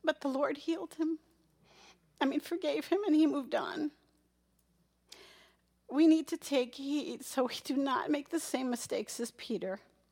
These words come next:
Is there anyone you think you are s-, spiritually better than? <laughs> That you think you're not capable of doing their sins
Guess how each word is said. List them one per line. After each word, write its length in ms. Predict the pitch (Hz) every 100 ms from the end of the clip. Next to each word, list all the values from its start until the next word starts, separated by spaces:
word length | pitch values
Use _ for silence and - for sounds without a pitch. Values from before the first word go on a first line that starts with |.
| _ _ - - - _ _ _ -
Is 180 | 262
there 180 | 294 285
anyone 460 | - 320 359 349 359
you 140 | 339
think 340 | 330 330 311 285
you 160 | 285 -
are 320 | 240 262 262 - _ _ _ _ _ _ -
s-, 120 | - 403 -
spiritually 600 | - - 277 277 - 277 -
better 280 | 208 226
than? 300 | 220 226 233 - _ _ _ _ _ _ -
<laughs> 120 | 226 - _ _ _ - - - - - - - _ _
That 160 | 247 247
you 140 | 262
think 260 | - 294 277
you're 120 | 247
not 240 | 262 311
capable 600 | - 311 330 339 294 339
of 140 | 269 202
doing 280 | 254 269 214
their 300 | 214 240 277
sins 680 | - 320 320 339 - -